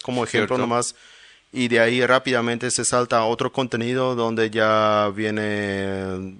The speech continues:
Speaker 1: por algoritmo, viene cualquier otro tema y los contenidos ya no son filtrados, como se dice,
Speaker 2: Cierto.
Speaker 1: cuando se coloca una película o una historia,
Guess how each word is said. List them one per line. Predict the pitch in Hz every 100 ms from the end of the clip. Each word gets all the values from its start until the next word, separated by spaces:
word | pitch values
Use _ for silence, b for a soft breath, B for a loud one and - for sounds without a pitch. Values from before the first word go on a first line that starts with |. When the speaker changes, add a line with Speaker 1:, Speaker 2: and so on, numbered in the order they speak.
| _
Speaker 1:
por | 110 107
algoritmo, | 92 110 110 104 113 113 120 113 110 107 104 98
viene | 110 110
cualquier | - 104 120
otro | 110 113 113 110 107 104 -
tema | 110 117 135 b b b b _ _
y | 104 104
los | 107 -
contenidos | 110 104 110 107 107 107 110 110 -
ya | 107 104
no | 107 107
son | - 113
filtrados, | 127 113 - 110 110 110
como | - 110 107
se | 104
dice, | 107 104 92
Speaker 2:
Cierto. | 95 101 101 98 95 _
Speaker 1:
cuando | - 110 107 110 107 104
se | - 107
coloca | - 107 104 104 101 98 98 98
una | 82 113 107 101 101 98
película | 104 107 - 110 107 104 104 104 -
o | 113 107
una | 110 107 101
historia, | 98 - 110 107 104